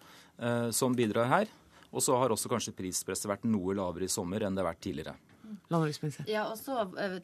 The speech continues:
Speaker 3: er jo jeg opptatt av et tema som jeg kommer til å forfølge videre også, og det er jo det at det, på en del importerte varer der han ikke betaler toll, så er varen vesentlig dyrere i Norge enn i Sverige, for eksempel, og påslaget er fra tre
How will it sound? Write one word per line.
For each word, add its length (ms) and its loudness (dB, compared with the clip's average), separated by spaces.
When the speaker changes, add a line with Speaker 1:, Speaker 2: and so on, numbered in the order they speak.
Speaker 3:
er 120 0
jo 60 0
jeg 180 2
opptatt 360 -2
av 140 4
et 100 -2
tema 260 0
som 160 -6
jeg 100 -4
kommer 180 -4
til 100 -6
å 20 -12
forfølge 400 0
videre 300 0
også, 180 4
og 80 0
det 100 4
er 120 8
jo 140 4
det 180 2
at 180 2
det, 340 2
på 80 0
en 80 4
del 180 0
importerte 760 -2
varer 380 2
der 240 2
han 60 -6
ikke 320 -4
betaler 480 0
toll, 360 2
så 240 4
er 40 8
varen 400 6
vesentlig 680 -2
dyrere 640 0
i 260 -2
Norge 360 0
enn 100 -2
i 40 -8
Sverige, 380 0
for 120 -6
eksempel, 540 -2
og 80 -2
påslaget 680 0
er 40 0
fra 220 -4
tre 360 -4